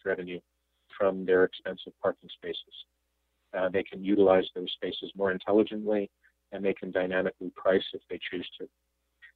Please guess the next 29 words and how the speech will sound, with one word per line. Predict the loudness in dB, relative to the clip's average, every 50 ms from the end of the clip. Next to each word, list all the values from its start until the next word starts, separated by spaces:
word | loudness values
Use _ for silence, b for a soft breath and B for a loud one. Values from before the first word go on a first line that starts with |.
| _ _ -6 4
So | 8 10 10 10 10 8 4 _ _ _ _ _ _ _ _ _ _ _ _ _ _ _ _ 2
I'll | 2 2 2 2
sum | 2 6 8 8
up | 8 8 8
by | 0 0 0 0 -4 -6 -6
saying | -4 -2 -2 -2 -2 -2 -4 -6 -8 _ _ _ _ _ _ _ _ _ _ _ -8
we | -4 -4 -4 -4 -4 -4
see | -2 -2 0 -2 -4 -6 -12 _ _ _ -20
a | -12 -6
fantastic | -6 -6 -6 -6 -6 -6 -6 -6 -6 -8 -6 0 0
opportunity | 0 0 0 -6 -14 -10 -8 -8 -4 -2 0 0 0 0 -2 _ -6
for | -6 -6
the | -6 -6 -8 -6
city | -4 0 2 2
as | 2 2 2
a | 0
living | -2 -2 -2 -2 -6 -4
laboratory | -4 -4 -4 -4 -6 -10 -6 -2 0 2 2 2 0 -2 _ _ _ _ _ _ _ _ _ _ _ _ -18 -10 -6
to | -4 -2 -2 -2 -4 -6 -8 -6 -4
change | -2 -2 -2 -2 -2 -4 -6 -6
the | -6 -2
way | 2 4 6 6 6 6
that | 4 0 -10 -4
not | -2 -2 0 0
only | 0 -2 -2 -2 -4 -4 -8 _ _ _ _ _ _ _ _ _ _ _ _ _ -2 0
citizens | 2 2 2 0 0 -6 -6 -6 -6 -4
interact | 0 2 4 4 6 4 2 2 _ -6
with | -6 -4 -4
the | -4